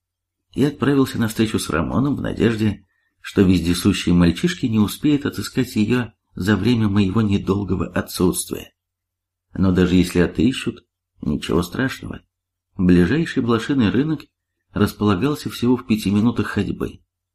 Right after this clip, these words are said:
Сумею отыскать замену и вернуться.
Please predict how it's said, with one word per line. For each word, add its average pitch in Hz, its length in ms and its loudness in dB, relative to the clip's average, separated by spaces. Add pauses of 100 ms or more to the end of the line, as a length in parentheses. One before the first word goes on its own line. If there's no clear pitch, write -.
(140)
Сумею 101 480 0
отыскать 131 460 -2
замену 120 600 -2 (320)
и - 160 -2
вернуться. - 640 -4